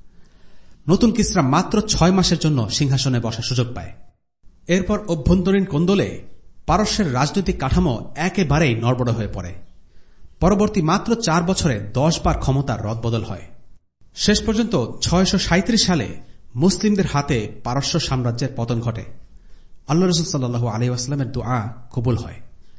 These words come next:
পারস্য ছিন্ন ভিন্ন হয়ে যায়। অন্যদিকে রোমান সম্রাট হেরাকল সম্মান দেখিয়েছিল চিঠির প্রতি এবং তার সাম্রাজ্য টিকে ছিল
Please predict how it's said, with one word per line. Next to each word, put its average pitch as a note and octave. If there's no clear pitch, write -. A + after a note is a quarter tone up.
পারস্য B2+
ছিন্ন F3
ভিন্ন B2
হয়ে G2+
যায়। F2
অন্যদিকে A#3
রোমান F3
সম্রাট G3
হেরাকল F#3
সম্মান E3
দেখিয়েছিল C#3
চিঠির C3+
প্রতি G2
এবং C#3
তার E3+
সাম্রাজ্য G3+
টিকে F3+
ছিল G3